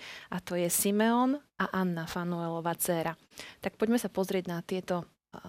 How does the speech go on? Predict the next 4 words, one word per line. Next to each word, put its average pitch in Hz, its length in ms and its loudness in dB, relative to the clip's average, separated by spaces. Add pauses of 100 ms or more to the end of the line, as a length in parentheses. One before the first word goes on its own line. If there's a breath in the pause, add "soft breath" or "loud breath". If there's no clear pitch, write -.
(180)
týchto 180 240 -6
protagonistov 165 1040 2
dnešného 165 400 -4
evanjelia. 165 720 -6